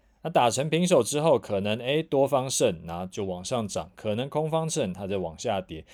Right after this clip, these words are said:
但是我没有道理要在多空打成平手的时候，我就提前进场赌空单。我可以等方向出来了以后再跟进就好，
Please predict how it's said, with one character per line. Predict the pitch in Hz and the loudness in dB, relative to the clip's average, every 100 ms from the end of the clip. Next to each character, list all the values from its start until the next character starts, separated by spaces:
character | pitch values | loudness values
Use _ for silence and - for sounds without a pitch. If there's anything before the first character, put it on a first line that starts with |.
| - _ | -20 _
但 | 165 165 | -2 0
是 | |
我 | 165 101 | 2 2
没 | 92 139 | 2 2
有 | 143 | 2
道 | - 143 110 | 4 6 6
理 | 95 | 4
要 | 87 117 | 2 2
在 | 117 117 135 _ _ _ _ | 4 2 0 _ _ _ _
多 | - 175 180 | 6 8 8
空 | 175 180 185 | 8 6 6
打 | 135 95 | 4 2
成 | 120 120 | 0 -2
平 | 123 117 | 0 -2
手 | 139 107 | 2 0
的 | 95 | 0
时 | 92 | 0
候， | 113 113 | 0 0
我 | 92 | 0
就 | 117 | 0
提 | 120 - 104 | -2 -6 -6
前 | 127 110 98 | -4 -2 -4
进 | 104 123 | -4 -4
场 | 98 92 92 | -4 -6 -8
赌 | 87 80 | -8 -8
空 | 98 92 | -8 -6
单。 | 92 80 78 _ _ _ _ _ _ _ _ | -6 -8 -12 _ _ _ _ _ _ _ _
我 | 107 | -4
可 | 120 170 | 4 4
以 | |
等 | 185 120 92 | 6 4 4
方 | - 147 165 | 0 0 2
向 | 165 160 113 | 0 0 -2
出 | 95 - 180 220 | -4 0 2 2
来 | 165 98 | 2 2
了 | 107 | 0
以 | 98 82 | -2 -2
后 | 101 101 | 0 0
再 | 92 107 | 0 -2
跟 | 92 101 | -2 -2
进 | 104 95 | -2 -6
就 | 82 87 | -6 -8
好， | - - | -10 -18